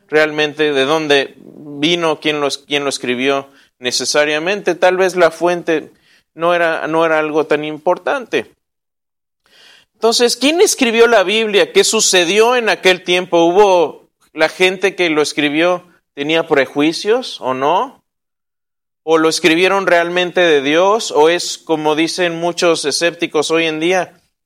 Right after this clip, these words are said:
pues es un libro humano, un libro escrito por hombres? Bueno, eso es lo que nos vamos a adentrar el día de hoy.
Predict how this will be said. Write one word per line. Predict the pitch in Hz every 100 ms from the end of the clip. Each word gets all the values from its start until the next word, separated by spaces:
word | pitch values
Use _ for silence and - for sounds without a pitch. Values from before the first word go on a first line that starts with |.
| _
pues | 202
es | 202 208
un | 208
libro | 196 196 185
humano, | 180 165 175 214 202 180
un | 180
libro | 180 175
escrito | 170 - 151 160 156
por | 151 160
hombres? | 202 190 120 - - _ _ _ _
Bueno, | 160 202 185
eso | 139 175 208
es |
lo | 196 170
que | 160
nos | 147
vamos | 147 160 151
a | 139
adentrar | 131 127 139 135 131 _ _ _ _
el | 123 127
día | 139 143 127
de | 135 147 -
hoy. | 127 131 98